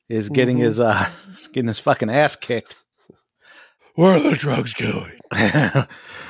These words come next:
Speaker 1: "Where's Harvey Dent?"
Speaker 2: "Swear to me."
Speaker 1: So he's like, "Hey, I'm gonna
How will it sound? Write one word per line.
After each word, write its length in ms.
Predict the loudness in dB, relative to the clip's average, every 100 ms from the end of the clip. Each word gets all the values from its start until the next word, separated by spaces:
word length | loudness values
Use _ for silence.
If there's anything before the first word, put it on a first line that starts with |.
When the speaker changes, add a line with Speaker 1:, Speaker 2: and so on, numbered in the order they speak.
| -20 -20 -20 _ _ _ _
Speaker 1:
"Where's 240 | 4 4
Harvey 300 | 2 -2 -2
Dent?" 280 | -4 -6 -10 -20 _ _ _ _ _ -20 -20 -20 _ _ -6
Speaker 2:
"Swear 380 | 2 4 6
to 120 | 4 4
me." 420 | 2 0 -2 -6 _ -20 -20 -20 -20 -20 _ _ _ _ _ _
Speaker 1:
So 600 | -4 0 2 2 0 -2 -8 _ _ _ _ _ _ _ _
he's 240 | -8 -6
like, 240 | -6 -8 -2
"Hey, 480 | 0 0 -2 -8 -14 _ _ _ _ _ _ _ _ _ _
I'm 140 | -2 0
gonna 720 | 0 0 -2 -4 -4 -6